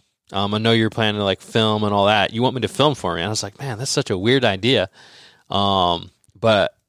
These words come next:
it's kind of a cool idea too, 'cause you're, you're, uh, you know, by this point you're a character on the Duck Gun Chronicles,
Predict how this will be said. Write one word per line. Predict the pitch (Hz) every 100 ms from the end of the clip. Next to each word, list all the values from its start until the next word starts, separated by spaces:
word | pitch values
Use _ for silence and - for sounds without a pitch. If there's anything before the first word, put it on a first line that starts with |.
| _
it's | 92 -
kind | 143 151
of |
a | 107
cool | - 190
idea | 110 92 87
too, | - 139
'cause | 95 107
you're, | 113 120 110
you're, | 123 123 117
uh, | 107 98 92 _ _ _ _
you | 113
know, | 117
by | 120
this | 139
point | - 131 98
you're | 104
a | 101
character | - 113 107 - 101 95
on | 104 101 101 98 98 92
the | - 95
Duck | 95 104 -
Gun | 113 101
Chronicles, | 107 101 98 101 95 92